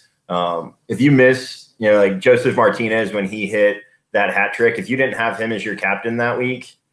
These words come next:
you didn't win. So, um, yeah, just focus on those, pick the right players, put 'em in the right positions.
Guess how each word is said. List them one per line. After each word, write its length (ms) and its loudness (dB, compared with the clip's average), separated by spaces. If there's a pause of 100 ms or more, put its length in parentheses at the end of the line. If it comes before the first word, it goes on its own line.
(400)
you 80 -6
didn't 240 0
win. 260 -4 (320)
So, 420 0
um, 380 -6 (540)
yeah, 280 0
just 280 -12 (880)
focus 260 0
on 160 2
those, 220 4
pick 180 -2
the 60 -2
right 220 4
players, 380 2
put 140 -4
'em 60 0
in 60 -4
the 80 0
right 140 0
positions. 720 -8